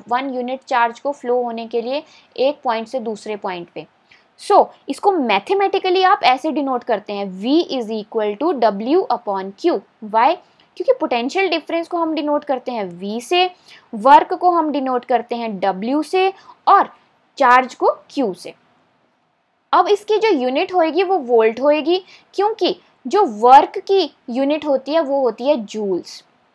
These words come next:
और जो Q होता है चार्ज उसकी होती है कूलम। तो joule upon coulomb becomes volt। तो एस आई unit of potential difference is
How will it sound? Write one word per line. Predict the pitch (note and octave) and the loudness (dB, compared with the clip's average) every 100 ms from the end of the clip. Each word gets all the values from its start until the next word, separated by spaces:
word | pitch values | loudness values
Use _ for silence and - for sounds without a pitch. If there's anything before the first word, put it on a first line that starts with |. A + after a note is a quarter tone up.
| _ _ _ - | _ _ _ 2
और | D4+ | 2
जो | C#4+ F4+ _ _ C#4 | 2 -4 _ _ 2
Q | E4+ F4+ | 2 4
होता | F4 E4 | 0 2
है | F4 F4 - | 0 0 0
चार्ज | C4+ D#4 C4 | 4 4 2
उसकी | B3+ - D#4 | -8 -4 -2
होती | C#4 G#3+ B3+ | -2 -2 -4
है | E4 F4 | -4 -4
कूलम। | G#3+ G3+ G3+ A3 E3+ _ _ - | -10 -6 -2 -4 -4 _ _ -6
तो | C#4+ | -6
joule | G3+ C4+ F#4 G4 | -2 2 2 2
upon | F#4+ E4+ E4 A#3+ | 0 -2 -2 -4
coulomb | A3+ A#3+ D4 A#3+ | 0 2 2 -2
becomes | A3+ - D#4 A#4+ - G#3 G3 | -2 -2 -4 -8 -16 -14 0
volt। | B3 G3+ D#3 - _ _ - | 4 4 2 -14 _ _ -10
तो | - | -2
एस | - B3+ E4+ | 0 2 4
आई | F4+ E4 | 4 4
unit | E4 E4+ | 0 2
of | D#4+ E4 E4 | 2 2 0
potential | C#4+ C#4 D4 D4+ | -2 -4 -4 -2
difference | D4 D4 D4 C#4+ | -2 -2 -6 -2
is | F4+ C5+ | 0 0